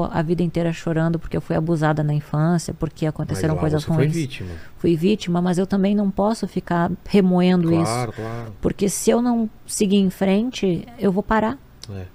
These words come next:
Speaker 1: Que é o que muitas pessoas acabam fazendo com a própria vida. Ficam remoendo o passado e aí você
Speaker 2: E
Speaker 1: não
Speaker 2: fica
Speaker 1: vive.
Speaker 2: est-, fica parado e não
Speaker 1: S-,
Speaker 2: consegue avançar.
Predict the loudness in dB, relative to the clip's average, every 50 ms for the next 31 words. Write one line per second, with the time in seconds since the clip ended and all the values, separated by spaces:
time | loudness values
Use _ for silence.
0 | -20 -20 -20 -18 -6 0 2 2 2 2 0 0 0 0 0 -2 -6 -6 -6 -6
1 | -6 -4 -2 -2 -2 -2 -4 -4 -4 -2 -2 -2 -2 -2 -4 -4 -6 -4 -4 -2
2 | -2 -2 -4 -4 -6 -6 -2 -4 -4 -4 -2 -4 -4 -4 -2 -4 -4 -2 -4 -6
3 | -6 -10 -16 -20 -20 -20 -12 -10 -8 -4 0 2 2 4 4 2 2 2 2 2
4 | 2 0 0 0 -2 -4 -4 -4 -6 -4 -4 -2 0 0 -2 -2 -2 -4 -6 -8
5 | -10 -4 0 2 4 4 4 2 2 0 -4 -4 -4 -2 -2 0 0 0 0 2
6 | 2 2 2 2 2 0 0 -4 -8 -14 -18 -20 -20 -10 -8 -8 -8 -6 -4 -2
7 | 0 0 2 0 0 -2 -2 -2 -4 -4 -6 -6 -6 -6 -6 -6 -6 -4 -2 -2
8 | -2 0 -2 -2 -4 -4 -6 -4